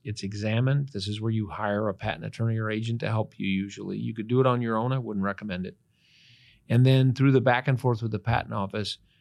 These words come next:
you either receive or don't receive a patent. And that patent is good for twenty years from the time you file the application. It gives you the right to prevent others from making, using, selling, importing, offering for sale your invention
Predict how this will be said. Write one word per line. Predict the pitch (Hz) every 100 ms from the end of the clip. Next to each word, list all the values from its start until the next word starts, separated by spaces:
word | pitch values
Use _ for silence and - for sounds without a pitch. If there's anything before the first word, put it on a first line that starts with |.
| _ _
you | - 123 120 117 120 -
either | 131 117
receive | 110 110 - 156 131
or |
don't | 120 127
receive | 147 107 113 113
a | 117
patent. | 147 175 - 156 - -
And | 104
that | 113 113
patent | 120 - 131
is | 110
good | 123 113
for | 98
twenty | - 127 127
years | 117 117
from | 110 110
the | 104
time | - 110 110
you | 107
file | 104 107 104
the | 104
application. | 98 - 92 131 127 117 92 98 _ _ _ _ -
It | 127
gives | 123 135 117
you | 156 170
the | 143
right | 113 135 120 95 - _ -
to | 117
prevent | 113 110 110 127
others | 139 110 107
from | - 104 110
making, | 113 117 127 120
using, | 113 117 117 113
selling, | 107 - 107 107 117
importing, | 110 120 113 107 107 104 110 -
offering | 101 110 113 104
for | -
sale | - - 113 104 101
your | 107 123
invention | 131 113 104 98 101 95